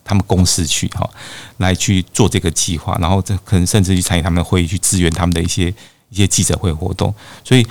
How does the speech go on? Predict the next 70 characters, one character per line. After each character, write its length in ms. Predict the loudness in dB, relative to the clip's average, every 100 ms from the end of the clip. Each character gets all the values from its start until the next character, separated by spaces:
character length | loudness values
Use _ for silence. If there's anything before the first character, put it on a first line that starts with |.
| 0
那 80 | 2
时 100 | 4
候 60 | 4
也 80 | 2
开 240 | 0 0
启 180 | 0 0
了 80 | 2
自 160 | 0
己 140 | 0 -4 -2
对 200 | 2 2
这 220 | 2 0 0
个 280 | 0 -2 -4
行 320 | -2 2 2
销 240 | 2 2 2
哈， 120 | 2
那 100 | 2
时 100 | 4
候 80 | 4
因 80 | 4
为 120 | 2
所 200 | 2 0
谓 80 | 0
的 80 | 0
这 60 |
种 160 | 0 -2
数 160 | 0 0
位 100 | 2
行 140 | 0
销 100 | -4
刚 220 | -2 -2
兴 240 | -2 -2 -2
起 200 | -2 -4
哈， 140 | -4 -6 -8 -4
呃， 120 | -2
开 200 | 0 2
启 200 | 4 4
了 120 | 4 2
自 180 | 2 0
己 60 |
对 200 | 2 2
这 140 | 2 2
方 160 | 4
面 160 | 4 4
的 80 | 0
一 60 |
个 200 | 0 0 0
兴 320 | 2 2 2
趣 200 | 2 0
跟 180 | 0 0
一 60 |
个 120 | 0
视 280 | 2 2 2 0
野 200 | -4 -6
哈。 180 | -8 -8 -14 -2
所 80 | 4
以 40 | 4
我 60 |
觉 200 | 4 2
得 40 | 0 -6 4
那 160 | 4
个 100 | 6
工 160 | 4 6
作 100 | 6
经 200 | 6 4
验 120 | 4
其 160 | 2 -2
实 260 | -2 -4 -4 _ 0
对 100 | 0
自 140 | 2
己 180 | 2